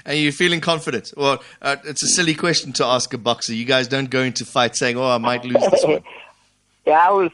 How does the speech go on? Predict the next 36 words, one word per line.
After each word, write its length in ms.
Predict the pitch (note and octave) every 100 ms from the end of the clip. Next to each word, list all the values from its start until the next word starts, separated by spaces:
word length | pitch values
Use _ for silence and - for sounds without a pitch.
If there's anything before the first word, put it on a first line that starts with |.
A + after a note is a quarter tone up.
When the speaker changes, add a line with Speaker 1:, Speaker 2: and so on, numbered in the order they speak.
| -
Speaker 2:
say, 220 | F#3 G3
uh, 300 | - D#3+ D#3
I'm 200 | D#3+ D3+
feeling 360 | - G3+ G3 D3
very 240 | D#3+ F3+
confident. 680 | F3+ F3 D#3+ E3 - C3+ -
Nervous 500 | D3+ D#3+ F3 D3 D3 -
at 120 | E3
the 80 | C3+ -
same 160 | D#3 D3+
time, 280 | - C3+ B2
but 160 | C3 -
they 180 | C3+ C3 -
said 120 | E3+
nervous 380 | E3 E3 D3+ C#3
is 80 | B2+ _ D3
good 160 | D3+ - _ _ -
when 240 | C#3+ D#3
you 120 | D3
have 200 | C3 C#3+
to 120 | - -
do 60 | D3
Speaker 1:
Mm. 140 | -
Speaker 2:
some-, 260 | F#3 C#3 C#3+ -
when 260 | D#3 D#3
you're 160 | D3+ C3
going 220 | D3 D3+ C#3+
to 80 | C3+ -
do 100 | C3+ -
something. 400 | C#3+ C#3+ C3+ B2
I'm 200 | A#2+ C#3+
nervous, 380 | E3 D#3 D#3 - _ _
but 140 | C3+ -
I'm 220 | C3+ C3 - -
confident 640 | D3+ D3+ E3 C#3+ B2 -
as 140 | A#2+